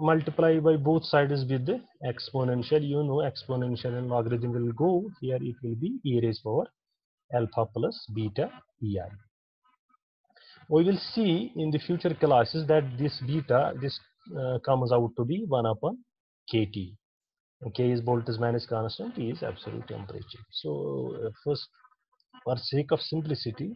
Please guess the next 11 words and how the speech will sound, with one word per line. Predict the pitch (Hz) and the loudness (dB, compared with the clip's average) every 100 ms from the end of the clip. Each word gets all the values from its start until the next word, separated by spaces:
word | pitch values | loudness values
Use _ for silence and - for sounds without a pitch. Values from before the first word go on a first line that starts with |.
| - | -6
first | 131 - | -6 -2
remember | 127 135 135 117 180 214 | -2 -2 -4 -4 -6 -8
this | 131 113 | -10 -10
is | 233 _ _ _ _ _ - | -12 _ _ _ _ _ 2
alpha | 123 117 117 | 2 4 0
plus | 117 117 107 | 2 -2 0
beta | 113 113 | 0 2
Ei, | 107 104 | 2 0
or | 101 110 135 123 156 190 _ _ _ | 0 2 4 4 2 -4 _ _ _
this | 117 123 | -2 0
beta | 110 139 131 139 156 | 2 2 4 6 6